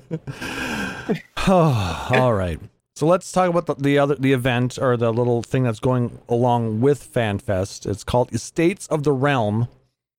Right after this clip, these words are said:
And, uh, if you want your estate or apartment featured on the Final Fantasy fourteen Twitter or during FanFest even, you can snap some screenshots and tweet them out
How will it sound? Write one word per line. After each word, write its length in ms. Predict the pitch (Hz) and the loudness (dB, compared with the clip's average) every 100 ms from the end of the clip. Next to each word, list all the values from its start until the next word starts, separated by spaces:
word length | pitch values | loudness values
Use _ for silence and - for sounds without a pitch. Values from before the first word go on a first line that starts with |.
| - - _ _ _ _ - | -20 -20 _ _ _ _ -4
And, 300 | 117 120 123 | 0 2 2
uh, 240 | 120 120 | 2 2
if 200 | 120 120 | 0 0
you 80 | 139 | 0
want 300 | 139 156 151 | 2 2 2
your 240 | 143 160 190 | 4 4 4
estate 420 | 160 - 151 147 | 0 0 0 2
or 140 | 139 | 2
apartment 400 | 135 - 139 139 | 0 -2 -2 -2
featured 600 | - 135 127 143 135 127 113 - | -2 -2 0 2 2 0 -6 -6
on 260 | - 120 120 | -2 0 0
the 80 | |
Final 240 | 117 127 127 | 0 -2 -2
Fantasy 360 | - 131 117 | -2 -2 -2
fourteen 580 | 123 135 127 - 127 123 - | -2 -2 -4 -2 0 -2 -4
Twitter 400 | - 165 175 185 - | 0 0 2 0 0
or 280 | 147 180 190 | 2 2 2
during 340 | 143 180 165 | 0 0 0
FanFest 680 | - 131 226 - 127 104 - | -2 -2 0 0 0 0 -2
even, 400 | 98 101 123 - | -2 0 -2 -4
you 140 | 127 127 | -2 -2
can 180 | 131 | -2
snap 340 | 113 - 135 117 | -4 -4 -4 -4
some 160 | - | -4
screenshots 580 | 120 - 139 151 151 131 | -4 0 0 0 -2 -2
and 120 | 123 | -4
tweet 260 | 117 147 143 | -2 -2 -2
them 160 | 131 135 | 0 0
out 360 | 151 131 - | 0 0 -6